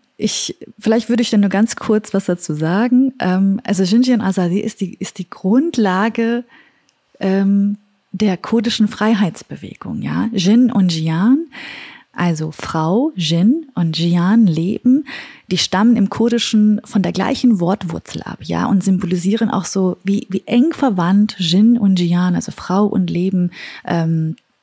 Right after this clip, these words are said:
ähm, symbolisieren sozusagen, wie eng verwandt sie miteinander sind. Azadi be-, bedeutet Freiheit.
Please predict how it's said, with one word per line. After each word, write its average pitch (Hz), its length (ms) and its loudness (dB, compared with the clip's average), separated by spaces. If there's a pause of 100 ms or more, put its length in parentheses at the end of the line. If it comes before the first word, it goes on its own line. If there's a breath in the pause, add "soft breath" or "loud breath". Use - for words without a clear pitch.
(400)
ähm, 165 340 0
symbolisieren 180 500 0
sozusagen, 180 440 -2
wie 185 160 -4
eng 202 360 4
verwandt 175 400 0
sie 170 80 -6
miteinander 160 540 -6
sind. 165 300 -6
Azadi 175 760 0
be-, 175 300 0
bedeutet 170 400 -2
Freiheit. 151 640 -8